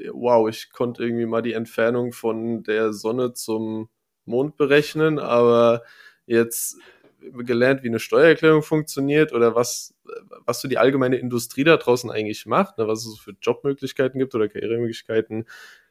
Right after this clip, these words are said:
das war so super fremd, ja. Und hab dann, ganz ehrlich, ich hab dann erstmal einen ganzen Sommer lang gechillt. Ich bin eigentlich nur irgendwie trainieren gegangen. Ich hab so ein bisschen, äh, Minijob-mäßig was gemacht.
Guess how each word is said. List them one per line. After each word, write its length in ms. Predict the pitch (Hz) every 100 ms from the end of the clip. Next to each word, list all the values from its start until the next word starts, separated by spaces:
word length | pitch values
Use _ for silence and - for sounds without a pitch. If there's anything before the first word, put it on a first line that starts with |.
| _ -
das 220 | 107 107
war 80 | 107
so 100 | 107
super 320 | 101 98 95
fremd, 400 | - 87 85 -
ja. 240 | 98 - - - - - _ _ -
Und 800 | 120 117 120 120 117 - - _ _ _ _ _ _ _ _ _ -
hab 400 | 117 143 - -
dann, 520 | 120 120 139 147 147 - _ _ _ _ _ -
ganz 200 | 139 139
ehrlich, 200 | 135 147
ich 100 | 131
hab 140 | 127
dann 120 | 117 113
erstmal 260 | 117 117
einen 80 | 110
ganzen 320 | 113 123 117
Sommer 360 | 110 110 127 120
lang 460 | 104 107 110 117 - _
gechillt. 600 | 98 - 135 185 208 - _ -
Ich 240 | 117 -
bin 140 | 113
eigentlich 360 | 101 113 117 -
nur 280 | 120 127 127
irgendwie 300 | 113 113 113
trainieren 400 | - 110 120 160
gegangen. 360 | 143 135 139 135
Ich 120 | -
hab 140 | 113
so 100 | - 107
ein 60 |
bisschen, 540 | 113 - 113 107 107 101
äh, 160 | -
Minijob-mäßig 920 | 110 135 143 135 127 - 120 123 120 113
was 220 | 117 -
gemacht. 360 | 113 113 117